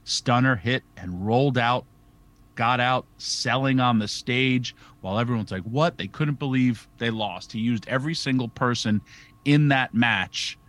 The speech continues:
Um, 'cause I always say, if you're out there, you need to be used. And if you're also out there, and I could just say, Arn Anderson. Arn Anderson took a chop from Ricky Steamboat, which blew the roof off of a building.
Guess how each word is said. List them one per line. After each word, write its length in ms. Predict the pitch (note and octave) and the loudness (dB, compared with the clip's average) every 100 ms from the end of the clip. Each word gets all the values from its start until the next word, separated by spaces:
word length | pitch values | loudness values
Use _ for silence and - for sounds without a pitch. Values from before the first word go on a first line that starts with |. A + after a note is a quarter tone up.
| - - _ | -20 -20 _
Um, 480 | G2+ G#2+ G2+ G2+ G2 - - - - | -2 0 2 0 -2 -8 -20 -12 -4
'cause 160 | B2 | 0
I 160 | B2+ C3+ | 2 4
always 200 | B2 A#2 | 2 2
say, 220 | A#2 A2 | 0 0
if 200 | G2 - | -2 -6
you're 120 | A2+ | -4
out 240 | G#2+ A#2+ - | -2 -2 0
there, 300 | C#3 D3 C3+ | 2 2 0
you 140 | A2 A2 | -4 0
need 220 | A2+ A2 | 0 -2
to 80 | G#2 | -4
be 140 | G#2+ | -2
used. 580 | G2 A#2 D3+ F3 F3 - - - _ - | 2 2 2 0 -4 -12 -20 -20 _ -8
And 500 | A#2 A2+ A2 G#2 G2+ | -4 -2 0 0 -2
if 180 | A2 A2+ | -4 -6
you're 160 | A2 B2 | 0 2
also 300 | C#3 - A#2 | 2 0 -2
out 260 | G2+ G2+ | -2 -2
there, 320 | - G2 G#2+ A#2 _ _ - | -2 0 0 -2 _ _ -6
and 140 | G2+ | -4
I 60 | G2+ | -2
could 180 | G#2 F2+ | -4 -2
just 280 | A#2 G#2+ | -2 0
say, 300 | - A#2+ B2 G#2+ - - - | 0 2 0 -2 -10 -16 0
Arn 260 | G#2 C3 | 2 4
Anderson. 500 | C3 C3+ A2+ - F2+ | 4 2 2 -2 -6
Arn 220 | E2+ G#2+ A2+ | -2 2 2
Anderson 420 | A#2 A#2+ A2+ A2 | 4 2 0 -4
took 160 | A#2 | -6
a 60 | G2 | -6
chop 360 | - C3 B2+ - | -2 0 0 -2
from 200 | G2 A2 | 0 0
Ricky 240 | A#2 G#2+ | -2 -4
Steamboat, 560 | - B2 B2+ C3 C#3 F2+ | -2 2 4 4 -2 -4
which 240 | G2 F#2 | -6 -6
blew 280 | F2+ B2 C3 | 0 4 4
the 120 | G#2 | 2
roof 320 | G#2 B2+ B2 | 2 2 2
off 180 | B2+ A#2 | 0 -2
of 120 | A2 | -4
a 60 | G2 | -6
building. 520 | G2 B2 C3+ D#3 | -2 0 0 -2